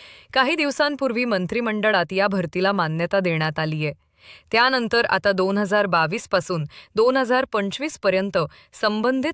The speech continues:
पदाची विहित वयोमर्यादा ओलांडलेल्या उमेदवारांना सरकारने गुड न्यूज दिली आहे. या उमेदवारांना आता आणखी संधी देण्यात येणार आहे. याबाबत सविस्तर माहिती जाणून घेऊयात.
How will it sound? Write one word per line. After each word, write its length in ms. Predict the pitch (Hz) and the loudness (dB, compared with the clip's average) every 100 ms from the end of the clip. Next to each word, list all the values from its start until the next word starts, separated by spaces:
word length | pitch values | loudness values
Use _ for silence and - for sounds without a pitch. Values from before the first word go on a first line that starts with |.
| - | -2
पदाची 440 | 202 190 196 233 | 0 2 0 -2
विहित 440 | 208 175 190 294 - | -4 -2 -2 -4 -6
वयोमर्यादा 760 | 175 175 196 262 226 208 202 214 - | -2 0 0 0 0 2 2 0 0
ओलांडलेल्या 640 | 170 180 240 262 240 233 - | -2 0 0 0 0 -2 -4
उमेदवारांना 760 | 175 175 175 175 185 214 165 151 - - - | -4 -4 -2 0 0 0 -2 -2 -10 -20 -4
सरकारने 640 | 226 226 - 269 262 196 196 170 | 0 0 2 2 2 0 -2 -2
गुड 220 | 208 214 | 0 0
न्यूज 320 | 208 214 190 156 | -2 -2 -2 -2
दिली 320 | 160 160 156 | -4 -2 -2
आहे. 100 | 147 _ _ _ _ _ - - | -4 _ _ _ _ _ -20 -10
या 200 | 220 262 | 0 4
उमेदवारांना 800 | 330 302 254 226 233 226 247 208 - | 4 4 0 2 2 2 0 0 0
आता 280 | 185 - 226 | 0 0 0
आणखी 420 | 196 196 - 330 | 0 -2 -2 -4
संधी 360 | 311 220 190 190 | -2 -2 0 0
देण्यात 420 | 180 165 170 165 | 0 0 -2 -2
येणार 280 | 165 160 160 | -4 0 0
आहे. 240 | 156 156 - _ _ _ _ - - - | 0 -4 -8 _ _ _ _ -20 -20 -2
याबाबत 560 | 240 294 294 240 254 | 4 4 4 2 0
सविस्तर 480 | - 214 254 - 311 | 0 -2 -2 0 0
माहिती 360 | 277 208 208 226 | 0 -2 -2 -4
जाणून 360 | 196 180 180 202 | 0 0 0 -2
घेऊयात. 420 | 170 190 226 165 | -2 0 2 0